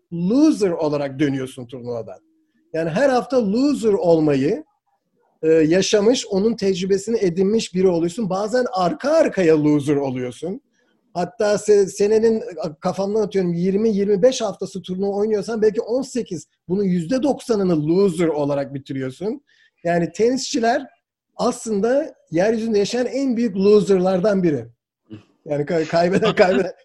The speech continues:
Speaker 1: Tabii,
Speaker 2: Ve sen,
Speaker 1: tabii.
Speaker 2: ve sen bunu seviyorsun anladığım kadarıyla Mert.
Speaker 1: Evet ya, hayır, bunu, bunun
Speaker 2: <laughs>
Speaker 1: <laughs> masoş-, masoşistli gibi. Yani bunun ten-, bir, e, tenisçiye verdiği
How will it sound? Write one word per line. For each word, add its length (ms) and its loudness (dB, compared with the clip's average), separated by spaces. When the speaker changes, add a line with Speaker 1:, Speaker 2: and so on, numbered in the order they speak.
Speaker 1:
Tabii, 380 6
Speaker 2:
Ve 60 4
sen, 160 4
Speaker 1:
tabii. 140 4
Speaker 2:
ve 100 6
sen 300 4
bunu 180 6
seviyorsun 520 6
anladığım 400 4
kadarıyla 480 0
Mert. 220 -2
Speaker 1:
Evet 300 4
ya, 220 2
hayır, 220 6
bunu, 200 2
bunun 260 6
Speaker 2:
<laughs> 120 -2
Speaker 1:
<laughs> 400 -6
masoş-, 520 4
masoşistli 720 -2
gibi. 320 -2
Yani 180 2
bunun 380 0
ten-, 420 0
bir, 180 0
e, 260 2
tenisçiye 600 -2
verdiği 720 -2